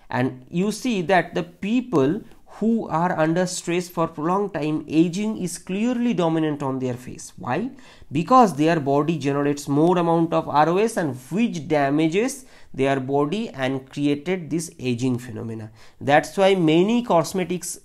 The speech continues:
advertisement shows that if you, uh, use our cream on your skin, on your face,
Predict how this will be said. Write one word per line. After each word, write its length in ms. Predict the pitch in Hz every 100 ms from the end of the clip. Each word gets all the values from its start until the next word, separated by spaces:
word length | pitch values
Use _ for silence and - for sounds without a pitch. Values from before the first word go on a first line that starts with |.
| 127
advertisement 760 | 135 127 135 156 160 156 127 120
shows 360 | 160 160 131
that 260 | 143 131 127
if 220 | 143 143
you, 240 | 160 147 147 - 127
uh, 360 | 135 131 123 123
use 280 | 151 160 151
our 220 | 147 139
cream 380 | - 151 156 143
on 100 | 135
your 160 | 131
skin, 380 | 127 - 143 147
on 120 | 131
your 160 | 131 127
face, 480 | 127 156 262 285